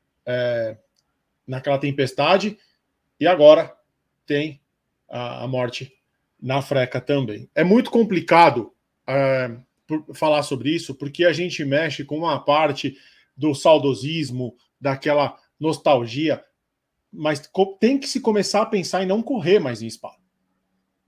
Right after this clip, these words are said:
Porque se mexeu na, na Al Rouge por questão de segurança, e mesmo assim acontece um acidente dessa magnitude, para, vamos pensar, vamos mudar, vamos ver o que tá acontecendo aqui, porque não é possível.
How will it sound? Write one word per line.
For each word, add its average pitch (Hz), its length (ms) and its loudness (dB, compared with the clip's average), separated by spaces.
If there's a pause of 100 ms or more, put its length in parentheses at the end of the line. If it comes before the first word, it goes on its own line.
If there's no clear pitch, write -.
(1300)
Porque 165 300 -4
se - 320 -10
mexeu 208 480 0
na, 240 460 -2
na 170 120 -4
Al 185 180 4
Rouge 139 460 -4 (120)
por 147 120 -8
questão 175 320 -2
de 185 80 -10
segurança, 151 500 -2
e 123 40 -6
mesmo 226 260 0
assim 233 160 -6
acontece 175 500 -2
um 156 60 -4
acidente 143 400 -8
dessa 156 260 -2
magnitude, 139 680 -4 (560)
para, 139 600 0 (400)
vamos 156 300 -2
pensar, 131 540 -4
vamos 160 260 -4
mudar, 131 500 0
vamos 151 260 -8
ver 151 100 0
o 147 60 -2
que - 60 -20
tá 143 80 -4
acontecendo 131 520 -8
aqui, 156 420 -4 (360)
porque 202 220 -2
não 294 160 2
é 294 40 2
possível. 269 540 -4